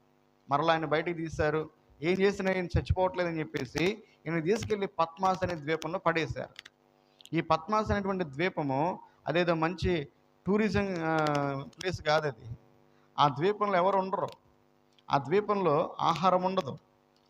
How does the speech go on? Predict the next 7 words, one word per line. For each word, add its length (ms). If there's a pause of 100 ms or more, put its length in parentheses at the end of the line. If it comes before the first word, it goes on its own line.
ఆ, 200
ఆ 120
ద్వీపంలో, 640 (340)
ఆ, 100
మంచినీళ్ళు 480
సరిగా 280
దొరకవు. 480